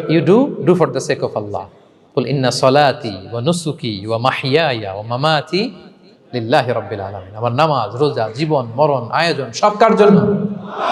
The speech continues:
সব হবে আল্লাহ তাআলার জন্য, আল্লাহর জন্য করবেন। আর একটা মজার ব্যাপার হচ্ছে, আপনি যাই করবেন আল্লাহর জন্য করবেন, দুনিয়ার অ্যাপ্রি-, অ্যাপ্রিসিয়েশন বাদ যাবে না ইনশাআল্লাহ।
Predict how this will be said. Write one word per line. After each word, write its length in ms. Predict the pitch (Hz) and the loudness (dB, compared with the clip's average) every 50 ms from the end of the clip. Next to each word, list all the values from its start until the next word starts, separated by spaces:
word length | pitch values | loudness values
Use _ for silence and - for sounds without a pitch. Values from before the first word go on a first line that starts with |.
| - - - - - - - - - - - - - - - - - - | 2 2 4 4 4 4 2 0 0 -2 -2 -4 -4 -6 -8 -10 -12 -12
সব 260 | - - 151 151 147 139 | -2 0 0 2 2 0
হবে 180 | 127 113 113 | -4 -6 -6
আল্লাহ 240 | 107 110 110 101 101 98 | -6 -8 -10 -12 -10 -10
তাআলার 220 | 104 101 95 101 101 - | -10 -10 -10 -10 -14 -16
জন্য, 160 | - - - - - _ - | -20 -20 -20 -20 -20 _ 2
আল্লাহর 240 | 147 147 147 147 131 | 4 4 6 4 4
জন্য 180 | 135 135 127 117 | 2 0 -2 -2
করবেন। 280 | - 113 104 101 95 - - - - - _ _ - | -2 -4 -4 -4 -6 -10 -14 -18 -20 -20 _ _ 2
আর 80 | 165 | 2
একটা 160 | 180 180 196 | 4 4 4
মজার 300 | 190 185 185 180 208 196 | 4 4 6 4 4 4
ব্যাপার 260 | 190 208 202 208 202 196 | 4 4 4 4 4 4
হচ্ছে, 400 | 202 196 202 - 156 117 104 - - - - - _ _ _ _ - | 4 2 2 2 2 2 2 -2 -8 -16 -18 -20 _ _ _ _ -2
আপনি 220 | 151 160 - 190 | 0 2 2 2
যাই 300 | 151 143 175 185 208 226 | 4 4 4 4 4 2
করবেন 340 | - - 226 214 208 233 208 | 4 4 4 6 6 6 4
আল্লাহর 260 | 185 185 190 202 180 | 6 6 6 4 4
জন্য 220 | 165 180 180 180 165 | 2 2 0 0 0
করবেন, 320 | - 156 131 120 120 123 | 2 0 0 0 -4 -4
দুনিয়ার 340 | 131 175 190 208 220 220 202 | -2 0 2 4 6 6 6
অ্যাপ্রি-, 300 | 196 196 - 214 214 214 | 4 4 2 0 2 2
অ্যাপ্রিসিয়েশন 640 | - - - - 202 - - 202 180 - 175 156 156 | 2 0 2 2 2 4 6 6 4 4 2 0 2
বাদ 200 | 156 165 156 147 | 2 2 2 0
যাবে 200 | 165 131 127 113 | -2 -2 -2 -4
না 80 | 107 | -6
ইনশাআল্লাহ। 460 | 104 107 - - 110 95 95 - - | -8 -12 -10 -8 -8 -8 -8 -12 -18